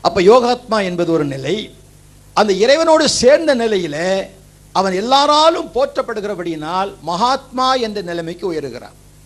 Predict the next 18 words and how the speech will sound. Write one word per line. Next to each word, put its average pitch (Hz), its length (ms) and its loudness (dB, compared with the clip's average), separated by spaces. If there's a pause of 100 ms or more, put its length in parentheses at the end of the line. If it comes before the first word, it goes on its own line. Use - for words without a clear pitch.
(320)
நம்ம 156 160 -6
நாட்டுக்கு 156 720 -6 (340)
காந்திக்கு 170 300 -4
பேர் 185 160 -2
என்னது? 196 380 0 (600)
மகாத்மா 190 580 -2
காந்தி. 143 440 -8 (220)
ஒரு 151 180 -6
இந்தியா 214 280 4
தேசம் 226 340 2
முழுவதும் 330 420 6
அவரை 247 300 0
ஏற்றுக்கொண்டது. 170 680 -2 (680)
ஆகவே 214 380 2
மகாத்மா. 175 760 -2 (420)
இந்த 208 200 -2
மகாத்மா 294 580 2
நிலையிலிருந்து 202 1080 0